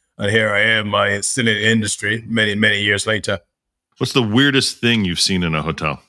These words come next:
Speaker 1: Oh, I've seen all kinds of things. I, I don't know that you
Speaker 2: <laughs> Everybody sa-, everyone says that could be a whole show on that, but we're asking
Speaker 1: I
Speaker 2: it
Speaker 1: didn't
Speaker 2: anyway.
Speaker 1: go enough time, but I've seen all kinds of things. I had a gentleman who was quite, uh, upset, check-in. He wasn't very happy, and he decided to, uh,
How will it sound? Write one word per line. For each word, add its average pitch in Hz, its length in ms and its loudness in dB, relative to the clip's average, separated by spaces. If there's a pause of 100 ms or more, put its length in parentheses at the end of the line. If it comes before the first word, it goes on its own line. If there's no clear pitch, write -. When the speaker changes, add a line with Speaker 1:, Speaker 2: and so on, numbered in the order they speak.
(160)
Speaker 1:
Oh, 117 120 2
I've 113 140 2
seen 127 200 -2
all 120 160 2
kinds 107 320 -2
of 92 140 -6
things. 95 300 -2
I, 113 200 2
I 131 40 0
don't 127 220 -2
know 131 120 2
that 120 120 4
you 110 140 2
Speaker 2:
<laughs> 117 40 0
Everybody 135 360 2
sa-, - 140 0
everyone 127 260 2
says 127 160 2
that 120 120 2
could 117 120 0
be 113 80 4
a 107 60 2
whole 110 140 2
show 104 240 2
on 90 140 2
that, 85 260 0
but 85 180 -2
we're 92 220 2
asking 98 300 0
Speaker 1:
I - 20 4
Speaker 2:
it - 40 4
Speaker 1:
didn't 87 140 0
Speaker 2:
anyway. - 220 2
Speaker 1:
go 120 140 0
enough 120 180 0
time, 120 260 0
but 113 120 0
I've 127 160 2
seen 127 180 -4
all 131 180 4
kinds 110 300 0
of 95 140 -4
things. 98 320 0
I 107 60 0
had 120 140 2
a 113 60 2
gentleman 127 600 -2
who 120 80 -2
was 113 200 -2
quite, 117 400 -2
uh, 107 220 2
upset, 107 520 -2 (440)
check-in. 117 380 -2
He 107 60 -2
wasn't 113 280 0
very 110 200 2
happy, 110 400 -2
and 104 120 2
he 107 80 0
decided 110 600 0
to, 104 280 -4
uh, 98 180 2